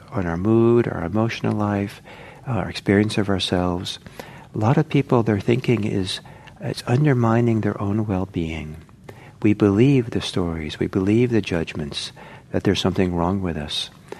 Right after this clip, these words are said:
that we're somehow not quite right or something, that there's shame or blame or, or, um, that, uh, or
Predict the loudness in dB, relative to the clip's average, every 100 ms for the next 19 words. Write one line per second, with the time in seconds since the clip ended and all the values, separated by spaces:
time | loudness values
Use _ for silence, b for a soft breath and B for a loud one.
0 | B B -6 -4 -2 0 -2 -2 -2 0
1 | 0 0 -2 -6 -20 -20 -20 -8 -6 -6
2 | -10 -2 0 0 -8 -8 -2 0 -2 -6
3 | -14 -12 -12 -14 B B B B B B
4 | -14 -2 -2 0 -4 -6 -8 -16 -20 -20
5 | -20 -20 -20 -20 -20 -20 -20 -10 -6 -2
6 | -2 -2 2 4 6 6 4 -2 -8 -10
7 | -4 0 4 6 4 2 -2 -8 -8 -8
8 | -8 -10 -14 B B B B B -12 -8
9 | -6 -6 -4 -6 -6 -8 -12 -14 -20 -20
10 | -20 -20 -20 -18 -18 -20 -20 -8 -6 -6
11 | -4 -4 -4 -6 -8 -10 -14